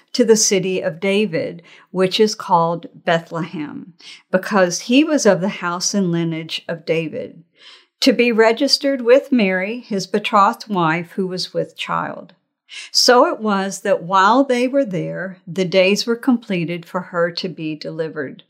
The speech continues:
And she brought forth her firstborn son, wrapping him in swaddling clothes, and laid him in a manger, because there was no room for them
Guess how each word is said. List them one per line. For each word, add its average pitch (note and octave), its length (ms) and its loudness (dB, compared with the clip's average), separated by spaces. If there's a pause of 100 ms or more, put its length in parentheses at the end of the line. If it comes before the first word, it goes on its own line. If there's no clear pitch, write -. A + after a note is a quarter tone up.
(360)
And G3 140 2
she A3 140 4
brought F#3+ 400 4
forth B3+ 320 4
her G3+ 120 0
firstborn A#3 680 -4
son, D#3 560 -6 (260)
wrapping F#3 440 0
him G3+ 240 -4
in G3 100 -8
swaddling G3 540 -2
clothes, E3+ 480 -6
and F3+ 120 -8
laid F3 260 -6
him A3 200 -4
in G#3 220 -2
a A#3 60 -4
manger, D#3+ 640 -4
because F3 360 -6
there F3 140 2
was E3+ 240 -10
no E3+ 200 -2
room E3 420 -6
for F3 200 -2
them D#3 500 -8